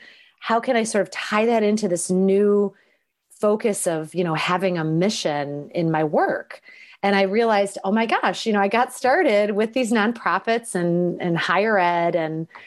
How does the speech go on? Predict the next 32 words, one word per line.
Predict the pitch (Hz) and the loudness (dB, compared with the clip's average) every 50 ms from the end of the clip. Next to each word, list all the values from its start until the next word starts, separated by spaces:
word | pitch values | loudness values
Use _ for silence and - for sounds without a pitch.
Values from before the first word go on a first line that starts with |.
| - - - - - _ _ _ - | -20 -20 -20 -20 -20 _ _ _ -2
and | 202 202 | 0 2
I | 202 190 196 | 2 2 0
thought, | 190 214 196 196 190 - - - _ - | 0 2 2 2 0 0 -4 -10 _ -2
oh, | - 320 427 392 196 - - 247 | 0 2 2 2 2 2 0 -2
okay, | - - 262 196 196 | -2 0 0 0 0
so | - - 226 | 0 0 0
I've | 208 196 - | -2 0 0
got | 226 226 285 311 - | 0 0 0 0 0
that | 269 220 196 | 0 0 0
experience. | 190 - - - - 254 294 294 247 196 185 180 190 196 | -2 -4 -6 -4 -2 0 2 2 2 2 0 0 -2 -2
I | 175 | 0
laid | 170 170 175 202 269 277 202 | 0 2 2 2 0 0 -2
the | 202 185 | -4 -4
groundwork. | - 185 196 202 233 254 247 214 170 156 156 156 160 180 - - - _ - - - - - _ - | -2 0 0 2 0 0 -2 -2 -2 -2 0 0 0 -2 -4 -8 -18 _ -20 -20 -20 -20 -12 _ -2
Um, | 180 185 190 180 | 0 0 0 2
why | 185 226 302 | 0 0 0
not | 370 415 415 - | 0 0 -2 -2
kind | - 320 339 | -2 -2 -2
of | 320 330 | -2 -2
go | - 294 | -4 -4
back | 285 247 240 302 - - | -4 -4 -8 -8 -8 -4
to | - 196 | -4 -2
that? | 160 139 139 - - - | -2 -2 -4 -6 -6 -4
So | - - 220 202 196 190 190 185 - _ _ _ _ _ _ _ - | -2 0 2 2 2 2 0 -2 -4 _ _ _ _ _ _ _ -6
I | 202 202 | -4 -4
did | - - 247 208 | -2 -2 -2 0
decide | 254 262 - - 262 240 226 226 - | 0 -2 0 0 0 0 0 -2 -6
to | - - 233 220 202 | -4 -2 0 2 2
make | 202 196 196 196 - | 2 2 0 0 0
that | - 190 180 - | -2 0 0 0
my | 190 190 185 | -2 -2 0
niche. | 185 180 190 269 381 - - - - - | 2 2 2 0 -2 -4 -8 -10 -8 -6